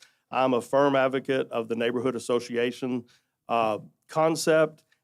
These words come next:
and I wanna work to strengthen our neighborhood associations in, throughout District eleven. But along with that, uh, predatory investors may come in all different forms, and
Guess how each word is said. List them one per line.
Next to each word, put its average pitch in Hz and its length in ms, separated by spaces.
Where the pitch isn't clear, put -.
and 123 100
I 123 40
wanna 127 240
work 120 260
to 117 60
strengthen 120 800
our 113 200
neighborhood 113 340
associations 110 800
in, 127 300
throughout 131 420
District 117 340
eleven. 110 400
But 156 240
along 147 380
with 175 240
that, 135 360
uh, 127 300
predatory 156 920
investors 135 720
may 131 140
come 131 220
in 120 160
all 123 220
different 127 380
forms, 123 480
and 110 260